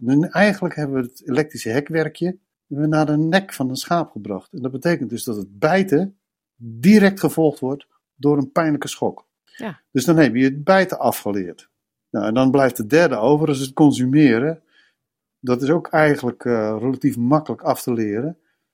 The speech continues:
Speaker 1: Stel nou, je hebt ouders, eh, die welpen groot moeten brengen, ergens in mei of zo, eh, juni. En je hebt een, eh, een gedood schaap. Nou, breng dat kadaver in de buurt van, eh, waar die welpen zijn.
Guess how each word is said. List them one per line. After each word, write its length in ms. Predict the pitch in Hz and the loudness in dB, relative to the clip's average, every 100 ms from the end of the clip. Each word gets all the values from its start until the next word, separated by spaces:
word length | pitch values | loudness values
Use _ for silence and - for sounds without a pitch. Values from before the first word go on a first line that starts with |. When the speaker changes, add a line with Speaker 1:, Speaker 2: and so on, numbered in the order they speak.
| _ _ _ | _ _ _
Speaker 1:
Stel 340 | - 165 165 | -2 2 4
nou, 320 | 143 131 127 | 4 2 2
je 80 | 123 | 0
hebt 520 | 123 120 127 - - | 0 0 -2 -4 -6
ouders, 520 | - 151 135 120 - - | 2 2 2 -2 -4 -4
eh, 300 | 117 110 110 | -2 -2 -2
die 220 | 113 104 | -4 0
welpen 340 | 139 156 156 | 2 2 0
groot 240 | - 120 113 | -2 -2 -2
moeten 240 | 107 107 | -6 -8
brengen, 440 | 104 98 101 131 202 | -4 -4 -4 -8 -6
ergens 340 | 123 110 107 | -4 -4 -4
in 100 | 101 | -4
mei 320 | 101 101 113 | -4 -4 -6
of 60 | 104 | -6
zo, 400 | 107 104 107 98 | -6 -4 -4 -6
eh, 360 | 98 101 98 98 | -8 -8 -6 -4
juni. 400 | 107 113 131 135 _ _ _ _ - | -2 -2 -2 -4 _ _ _ _ -4
En 120 | 127 | 2
je 80 | 143 | 2
hebt 120 | 147 | 2
een, 220 | 139 135 | 0 0
eh, 340 | 131 127 123 120 | 0 -2 -4 -6
een 340 | 139 127 127 117 | -6 -6 -6 -8
gedood 560 | 117 131 120 - - _ | -4 0 -2 -4 -20 _
schaap. 500 | - - 147 113 - | -12 -6 -6 -6 -6
Nou, 240 | 143 110 139 | -6 -6 -4
breng 260 | 127 156 | -2 0
dat 140 | 139 - | -2 -4
kadaver 640 | 143 151 151 135 98 - _ _ _ | -2 2 2 0 -4 -14 _ _ _
in 140 | - 135 | -2 0
de 100 | 123 | 2
buurt 380 | 139 185 196 | 2 4 4
van, 460 | - 135 123 120 113 | 0 -4 -2 -2 -2
eh, 300 | 113 110 107 | -4 -6 -6
waar 180 | 107 117 | -4 -4
die 120 | 107 | -4
welpen 340 | 104 147 147 110 | -2 -2 -2 -6
zijn. 380 | 98 92 143 | -6 -6 -8